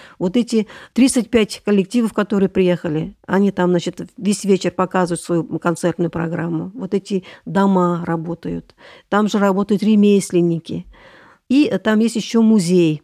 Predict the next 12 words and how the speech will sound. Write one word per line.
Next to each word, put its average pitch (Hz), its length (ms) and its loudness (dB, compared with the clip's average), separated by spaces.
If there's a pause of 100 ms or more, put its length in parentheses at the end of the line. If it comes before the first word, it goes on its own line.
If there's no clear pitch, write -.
(240)
Кряшинский 175 500 -2
музей, 170 300 2
музей 233 240 2
кряшинской 208 500 -4
культуры. 180 460 -4
Там 254 220 0
можно 196 400 2
увидеть 170 560 0
и 185 100 -4
традиционные 190 640 0
костюмы 165 640 0
Кряшин, 160 640 -8